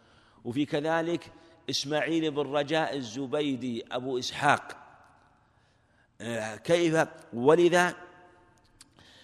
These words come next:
لا بد أن يميز بينهم. أبو إسحاق إذا جاءك في الأسانيد في الغالب أن يكون السبيعي،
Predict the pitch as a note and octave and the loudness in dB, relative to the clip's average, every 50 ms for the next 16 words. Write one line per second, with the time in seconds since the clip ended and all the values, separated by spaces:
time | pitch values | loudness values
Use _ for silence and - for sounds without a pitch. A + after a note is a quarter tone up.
0 | - _ _ _ _ _ _ _ - - B2+ C#3+ E3 E3+ E3 E3+ C#3 C#3 C3 C3+ | -20 _ _ _ _ _ _ _ -10 -2 0 0 2 2 0 -4 -6 -6 -6 -6
1 | C3+ C3+ D3 D3 D3 B2 A#2 A#2 G#2+ G2+ A#2+ G#2+ F2+ D#2+ - - _ _ _ _ | -6 -4 -4 -4 -4 -4 -4 -6 -8 -8 -10 -10 -12 -16 -20 -20 _ _ _ _
2 | _ _ _ _ _ _ _ _ - C3+ D3+ E3 F3 E3+ E3 - - - E3+ F3 | _ _ _ _ _ _ _ _ -2 0 2 4 2 2 2 0 -2 -2 2 2
3 | F3 F3+ F3 - - C3 C#3 C3+ C3 A#2+ E3 F3 D3+ C#3+ C#3+ - D3 C3 G#2 B2 | 2 2 0 -2 -6 -4 -2 -2 -2 0 0 0 0 -2 -6 -6 -6 -4 -2 -2
4 | B2+ - C#3+ B2+ C3+ D3 D3+ D3+ D3+ D3 - - - _ _ _ - C3+ B2+ A#2+ | -2 -2 -2 -4 -4 -4 -6 -6 -8 -8 -12 -20 -20 _ _ _ -6 -6 -4 -2
5 | C3 C3 C#3+ C#3+ C3+ B2 B2+ A#2+ A#2 - D3+ D3 B2 - - - G2 G2 G2 E2 | 0 -2 -2 -2 -4 -6 -8 -10 -8 -8 -10 -10 -10 -12 -12 -14 -16 -16 -18 -18
6 | D#2+ D#2 | -18 -20